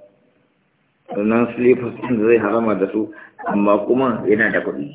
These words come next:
Ya za a yi? Kala,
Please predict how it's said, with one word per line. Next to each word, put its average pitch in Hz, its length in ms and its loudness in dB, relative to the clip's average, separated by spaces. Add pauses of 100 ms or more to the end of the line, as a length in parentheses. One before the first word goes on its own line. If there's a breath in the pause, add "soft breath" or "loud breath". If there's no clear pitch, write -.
(1300)
Ya 92 200 0
za 95 200 2
a 76 60 0
yi? 69 120 -2 (1160 soft breath)
Kala, 110 560 0